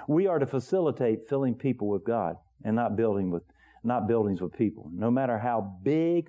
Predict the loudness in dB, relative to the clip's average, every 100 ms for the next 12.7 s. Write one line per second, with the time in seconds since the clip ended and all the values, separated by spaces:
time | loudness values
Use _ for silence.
0 | -4 -4 -2 -2 0 0 0 0 0 0
1 | 2 2 0 -2 -6 _ _ _ _ _
2 | _ -2 2 4 2 2 0 -2 0 0
3 | -2 0 0 0 0 -2 -2 0 0 0
4 | 0 -2 -2 -2 0 0 0 0 -2 0
5 | 0 0 -2 -2 -2 -2 -6 _ _ _
6 | _ _ _ -4 -2 0 2 0 0 -6
7 | -4 -2 -2 0 0 0 0 -2 -4 -4
8 | 0 0 -2 -8 -20 _ _ _ _ _
9 | _ _ _ _ _ _ -20 -20 _ _
10 | _ 0 2 2 2 -2 -4 -4 0 0
11 | 0 -4 -8 -6 -4 -4 -4 0 0 2
12 | 0 0 -4 -2 0 0 -2